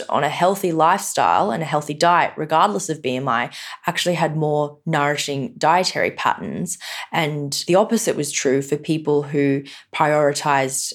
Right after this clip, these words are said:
um, weight reduction above all else. They actually had the most restrictive,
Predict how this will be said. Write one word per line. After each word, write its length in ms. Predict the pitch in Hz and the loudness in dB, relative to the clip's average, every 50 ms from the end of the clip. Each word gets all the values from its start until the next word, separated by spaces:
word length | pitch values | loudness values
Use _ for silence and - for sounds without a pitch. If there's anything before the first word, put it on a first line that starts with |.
| - - | -8 -6
um, 280 | 127 123 120 110 101 - | -4 -4 -4 -4 -6 -8
weight 320 | - 151 160 170 180 - - | 0 2 2 2 2 0 -2
reduction 640 | 156 147 - 131 - - - - - 135 127 131 - | -4 0 0 0 0 0 -2 -4 -4 -4 -4 -4 -2
above 320 | - - - 135 127 127 135 | -4 0 2 2 2 2 2
all 160 | 135 135 147 | 2 2 4
else. 220 | 156 139 110 - | 4 2 2 0
They 180 | - 151 151 156 | 0 0 2 2
actually 260 | 156 156 - - 160 | 2 0 -2 -4 -2
had 160 | 151 151 139 | -2 -2 -4
the 60 | - 151 | -2 -4
most 260 | 139 135 139 - - | -4 -4 -4 -4 -4
restrictive, 720 | 143 139 - - - 165 156 160 - - 135 127 135 - | -4 -4 -4 -2 -2 -2 -4 -2 0 0 0 0 0 -4